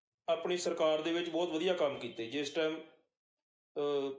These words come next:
ਪ੍ਰਕਾਸ਼ ਸਿੰਘ ਬਾਦਲ ਸੀਗੇ। ਇਹ 'ਚ ਕੋਈ ਦੋ ਰਾਏ ਨਹੀਂ ਹੈ ਕਿ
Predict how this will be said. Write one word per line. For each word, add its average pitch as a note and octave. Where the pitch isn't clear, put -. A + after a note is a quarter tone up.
ਪ੍ਰਕਾਸ਼ D#3+
ਸਿੰਘ D#3+
ਬਾਦਲ C3
ਸੀਗੇ। -
ਇਹ F3+
'ਚ F3+
ਕੋਈ G#3+
ਦੋ F3+
ਰਾਏ G3
ਨਹੀਂ G3+
ਹੈ B3
ਕਿ C4+